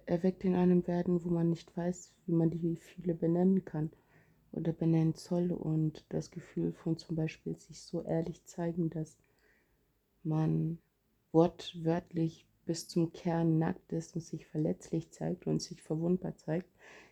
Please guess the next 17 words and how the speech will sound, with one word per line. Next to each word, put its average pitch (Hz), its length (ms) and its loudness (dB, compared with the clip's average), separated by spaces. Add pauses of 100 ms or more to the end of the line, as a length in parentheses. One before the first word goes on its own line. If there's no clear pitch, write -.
(100)
indem 165 280 4
man 165 160 4
sich - 240 -14
einfach - 320 -4
öffnet. 180 460 -4
Und 160 100 0
es 160 160 -6
ist 160 80 -6
schon - 360 -2
grenzwertig, 165 640 -4
dass 156 140 -10
man - 140 -4
davon 165 260 -8
ausgeht, - 440 -6
dass - 180 -6
wenn 156 120 0
man 156 200 0